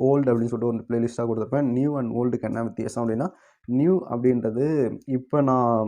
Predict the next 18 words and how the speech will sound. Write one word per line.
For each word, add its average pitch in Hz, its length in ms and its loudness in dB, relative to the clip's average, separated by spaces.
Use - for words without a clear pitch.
காலேஜ் 139 340 2
படிக்கிற 127 340 2
டேஸில் 123 360 2
கிரியேட் 120 280 -2
பண்ண 113 160 0
வீடியோஸாக 113 420 0
இருக்கும். 135 280 -2
ஆஹ், 117 180 -2
ஓல்டு 160 280 4
அப்படின்றது 127 420 2
நான் 139 180 0
டுவெல்த்து 143 340 2
படிக்கும் 143 360 0
போதே 131 180 0
கிரியேட் 127 280 -2
பண்ண 123 180 -4
வீடியோஸாக 113 380 -4
இருக்கும். 147 260 -4